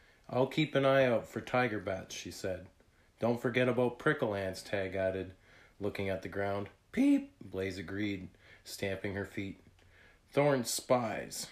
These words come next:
Tag thought with a shiver. "Tiger bats, prickle ants. What other dark creatures could be out here?"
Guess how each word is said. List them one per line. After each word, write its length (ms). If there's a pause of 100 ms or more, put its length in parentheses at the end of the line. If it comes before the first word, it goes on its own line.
(160)
Tag 280
thought 380
with 140
a 40
shiver. 480 (440)
"Tiger 400
bats, 360
prickle 480
ants. 420 (280)
What 280
other 520
dark 380
creatures 640
could 240
be 200
out 200
here?" 380